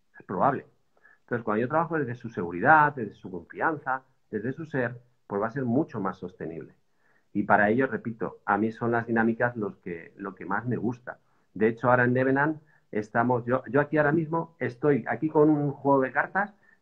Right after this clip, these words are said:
que las tengo en las manos para arriba y para abajo porque me siento como en una cárcel en la pantalla.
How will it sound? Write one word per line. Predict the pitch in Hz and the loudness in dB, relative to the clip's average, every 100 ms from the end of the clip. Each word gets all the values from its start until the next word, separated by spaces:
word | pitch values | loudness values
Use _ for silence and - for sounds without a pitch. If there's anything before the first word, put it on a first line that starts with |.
| - | -4
que | |
las | 123 120 | -2 0
tengo | 151 165 | 0 2
en | 165 | 4
las | 139 | 2
manos | 165 180 170 | 2 0 -2
para | - 123 | -4 -2
arriba | 160 175 | 4 4
y | |
para | 165 143 | 6 4
abajo | 160 190 190 _ _ _ _ | 4 0 -8 _ _ _ _
porque | - 123 113 | -2 -2 0
me | 117 113 | -2 -2
siento | 139 147 175 | -2 -2 -4
como | 156 127 | -2 0
en | 127 | 2
una | 151 123 | 2 0
cárcel | 151 147 - 104 | 0 -2 -4 -4
en | 110 107 | -2 -2
la | 104 | -4
pantalla. | 98 95 - 85 82 | -4 -6 -4 -4 -4